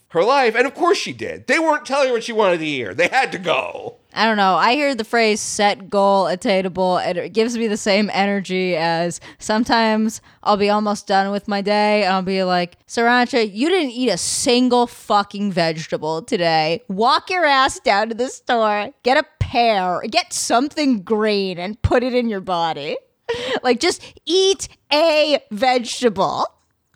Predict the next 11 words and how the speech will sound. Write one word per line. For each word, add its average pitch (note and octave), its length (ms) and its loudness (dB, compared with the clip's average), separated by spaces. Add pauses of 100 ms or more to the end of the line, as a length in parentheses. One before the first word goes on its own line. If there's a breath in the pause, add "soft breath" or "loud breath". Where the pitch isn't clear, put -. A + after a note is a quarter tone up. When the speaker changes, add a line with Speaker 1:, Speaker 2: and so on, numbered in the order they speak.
Speaker 2:
The D4+ 120 2
bar F#4+ 460 2
is F4+ 220 0
on D4 340 2
the C#4 80 2
ground. G3 840 0 (140)
Set - 240 -6 (420)
a C#4+ 420 0 (120)
goal. G3 640 -2 (320)
Make A4+ 320 0
it - 40 -4